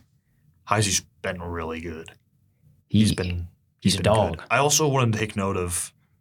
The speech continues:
Speaker 1: uh, Jacob Hudson.
Speaker 2: Yes.
Speaker 1: Having him down there.
Speaker 2: He's got
Speaker 1: He's
Speaker 2: some moves for, for a really big man.
Speaker 1: Mid-major teams like ourselves don't usually get the luxury of having big guys like that. And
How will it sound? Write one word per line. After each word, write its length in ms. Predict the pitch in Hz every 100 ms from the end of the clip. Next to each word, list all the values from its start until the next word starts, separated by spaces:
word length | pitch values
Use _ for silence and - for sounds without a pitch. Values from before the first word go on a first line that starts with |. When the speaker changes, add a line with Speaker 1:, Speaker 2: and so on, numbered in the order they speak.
| _ _ _ _
Speaker 1:
uh, 60 | 92
Jacob 320 | 92 107 98
Hudson. 560 | - 95 - 101 104 107 - _ _ -
Speaker 2:
Yes. 320 | 87 127 127
Speaker 1:
Having 140 | 131 110
him 300 | 123 120 113 -
down 340 | 101 101 107
there. 400 | 107 107 113 113 - _ _ _ _ _ _ _ _
Speaker 2:
He's 140 | - 139
got 40 |
Speaker 1:
He's 60 | 226
Speaker 2:
some 100 | 208
moves 360 | 190 269 214
for, 300 | - 117 104 92
for 180 | 123
a 40 | 104
really 320 | 95 117 156
big 200 | 147 151
man. 380 | 143 156 98 80 - _ -
Speaker 1:
Mid-major 720 | 107 107 135 165 165 151 131
teams 520 | 123 110 107 101 -
like 140 | 104 101
ourselves 680 | 90 - 95 95 101 - - _ _ _ _ - -
don't 260 | 156 196 170
usually 260 | 175 151
get 120 | 131
the 80 | 123
luxury 320 | 101 104 - 98
of 60 |
having 440 | - 98 101 107 107 - _ _ _ -
big 160 | 98 92
guys 260 | 107 107
like 180 | 107 110
that. 260 | 113 113 -
And 260 | 95 87